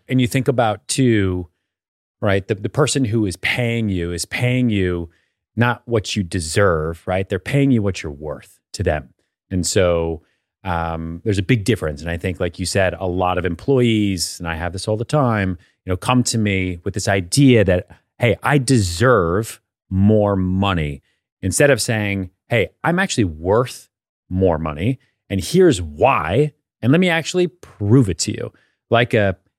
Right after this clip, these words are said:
N B A player, you know, they get paid tons of money, not because they deserve it. It's not because they're like, "Hey, I'm the best, I deserve it." It's because they're worth it to that owner of that team because of how many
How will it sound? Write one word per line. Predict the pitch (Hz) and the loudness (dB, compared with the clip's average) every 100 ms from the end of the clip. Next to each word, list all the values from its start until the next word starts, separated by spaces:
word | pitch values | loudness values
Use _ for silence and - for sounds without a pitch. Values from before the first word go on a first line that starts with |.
| _ | _
N | 147 160 | 2 4
B | 143 147 | 4 6
A | 180 | 4
player, | 180 98 50 50 _ _ _ - | 4 -2 -4 -8 _ _ _ -4
you | 90 | 0
know, | 104 | 2
they | 104 120 | 2 2
get | 147 | 2
paid | 147 151 | 2 2
tons | - - 165 147 | 0 -2 2 4
of | 127 | 4
money, | 165 131 123 - _ _ _ | 4 2 0 -4 _ _ _
not | 175 | 0
because | 214 185 | 2 2
they | 143 | 2
deserve | 123 87 - 135 | 0 0 0 0
it. | - | 0
It's | 127 | -6
not | - 131 - | -4 -4 -2
because | 120 120 | -2 0
they're | 123 | 2
like, | 113 107 - | 2 0 -2
"Hey, | - 202 202 | 0 2 4
I'm | 185 185 | 4 4
the | 151 | 2
best, | 190 185 151 | 4 4 4
I | 160 | 0
deserve | 139 147 202 127 | 0 2 4 2
it." | |
It's | 113 - | 0 -4
because | - 123 151 | -2 0 2
they're | 123 | 2
worth | 95 110 131 202 160 - | 2 0 2 4 2 0
it | 98 101 - | 0 -2 -6
to | - 135 139 | 2 4 4
that | 135 147 | 4 2
owner | 110 95 90 90 | 2 2 4 0
of | - 107 113 | -2 -2 2
that | 139 135 | 2 0
team | - 101 82 90 | -2 -4 -4 -6
because | 98 98 | -6 -4
of | 92 | -6
how | - 117 | -2 2
many | 120 127 135 131 | 4 4 4 0